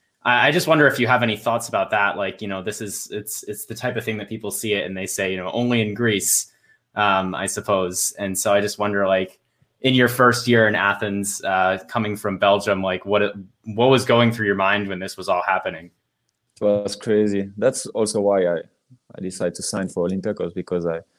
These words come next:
Speaker 2: I knew that, uh, uh, <laughs> it, it will have some, uh, some fantastic, fantastic, um,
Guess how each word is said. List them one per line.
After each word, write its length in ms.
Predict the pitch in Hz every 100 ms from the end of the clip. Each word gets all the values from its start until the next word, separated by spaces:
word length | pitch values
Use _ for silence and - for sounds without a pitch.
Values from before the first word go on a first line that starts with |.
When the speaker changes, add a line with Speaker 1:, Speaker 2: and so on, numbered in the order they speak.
| _ -
Speaker 2:
I 140 | 95
knew 240 | 104 107
that, 240 | 95 90 92
uh, 1600 | 90 90 87 87 - _ _ _ _ _ - - - _ _ -
uh, 760 | 107 110 113 107 107 104 113
<laughs> 960 | 117 - - - - - - - 127 107
it, 360 | 101 98 107 - _ - - -
it 120 | -
will 140 | 110 104
have 260 | 110 104
some, 380 | - - 110 107
uh, 500 | 107 104 104 104 104
some 400 | 104 - 104 101 101
fantastic, 640 | 104 104 110 - 113 110 107 107 -
fantastic, 520 | 107 107 113 120 110
um, 800 | 107 101 98 98 95 95 98 95